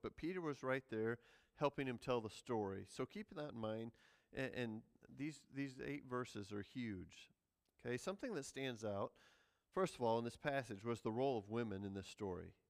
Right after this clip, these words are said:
and, and really in the life of Jesus in general. Okay, some of the closest followers of Jesus were women,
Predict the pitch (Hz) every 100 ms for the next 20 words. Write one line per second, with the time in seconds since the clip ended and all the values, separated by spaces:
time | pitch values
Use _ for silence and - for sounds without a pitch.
0 | - 123 - 135 180 233 139 117 110 110
1 | 120 120 101 - 117 104 95 98 92 98
2 | 95 90 90 _ _ _ _ _ _ 135
3 | 123 - 214 208 131 - - 131 147 -
4 | 170 - - 120 127 131 135 120 95 92
5 | 98 101 110 120 - _ _ _ - 104
6 | 95 98 90